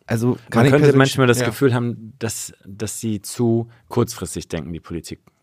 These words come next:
Speaker 2: Meiner
Speaker 1: Genau.
Speaker 2: Meinung nach. Da gibt's ja jetzt noch ganz andere Themen, da können wir gerne nachher nochmal drauf
Speaker 1: Genau.
Speaker 2: einsteigen.
Speaker 1: Ja.
Speaker 2: Jetzt würde ich gerne mal drauf einsteigen, ähm, du sagtest ja, du bist jetzt Mitte vierzig, du hast schon sehr viel gemacht, du hast jetzt seit, ähm, vier Jahren diesen Podcast, ähm, du bist,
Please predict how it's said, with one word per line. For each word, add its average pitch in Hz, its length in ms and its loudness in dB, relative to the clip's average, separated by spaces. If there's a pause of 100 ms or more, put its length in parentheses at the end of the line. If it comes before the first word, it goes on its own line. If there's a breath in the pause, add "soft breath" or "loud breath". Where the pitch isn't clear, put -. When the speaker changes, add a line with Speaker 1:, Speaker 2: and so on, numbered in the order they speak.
(180)
Speaker 2:
Meiner 95 140 2
Speaker 1:
Genau. 90 120 0
Speaker 2:
Meinung 82 200 -2
nach. 73 80 -12
Da 117 80 0
gibt's 113 160 0
ja 120 60 6
jetzt 107 160 2
noch 101 120 0
ganz 92 200 -2
andere 127 220 -4
Themen, 131 200 -4
da 104 60 -2
können 117 200 -4
wir 101 80 2
gerne 101 220 0
nachher 98 160 -2
nochmal 98 280 -2
drauf 143 120 2
Speaker 1:
Genau. 110 100 0
Speaker 2:
einsteigen. 113 520 -4 (180 loud breath)
Speaker 1:
Ja. 98 120 -4 (280 loud breath)
Speaker 2:
Jetzt 107 240 2
würde 175 140 4
ich - 40 0
gerne 147 140 6
mal 135 80 6
drauf 123 160 4
einsteigen, 110 720 2
ähm, 98 480 0 (480)
du 101 240 -6
sagtest 95 300 -2
ja, 92 60 -2
du 85 80 -4
bist - 120 -10
jetzt 90 140 -4
Mitte 87 160 -8
vierzig, 117 640 0
du 98 100 -4
hast 95 140 -8
schon 101 100 -2
sehr 90 160 0
viel 92 160 -4
gemacht, 117 440 -4
du 87 120 -10
hast 90 220 -10
jetzt 87 200 -8
seit, 87 300 -4 (540 soft breath)
ähm, 87 520 -4
vier 104 280 0
Jahren 90 180 0
diesen 101 280 -6
Podcast, 98 720 -6 (260)
ähm, 90 500 -4
du 92 160 -6
bist, - 580 -6